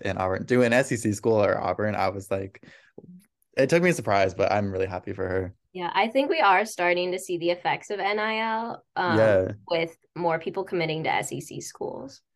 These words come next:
Speaker 2: because they definitely are getting a lot more, like, deals and money there.
Speaker 1: Mm-hmm.
Speaker 2: So
Speaker 1: I wonder
Speaker 2: I
Speaker 1: if it's like, like, the suny effect at Auburn kinda helped with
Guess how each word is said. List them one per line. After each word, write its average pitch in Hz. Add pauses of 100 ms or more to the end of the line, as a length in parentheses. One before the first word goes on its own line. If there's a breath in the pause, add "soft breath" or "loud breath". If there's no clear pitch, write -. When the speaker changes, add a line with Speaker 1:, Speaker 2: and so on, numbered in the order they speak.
(160)
Speaker 2:
because 156 (380)
they 170
definitely 170
are -
getting 113
a -
lot 147
more, 139
like, 151
deals 147
and 160
money 156
there. 190 (480)
Speaker 1:
Mm-hmm. 101 (680)
Speaker 2:
So 117
Speaker 1:
I -
wonder 117
Speaker 2:
I -
Speaker 1:
if 156
it's -
like, 107
like, 107
the 104
suny 98
effect 92
at 101
Auburn 98
kinda 98
helped 104
with -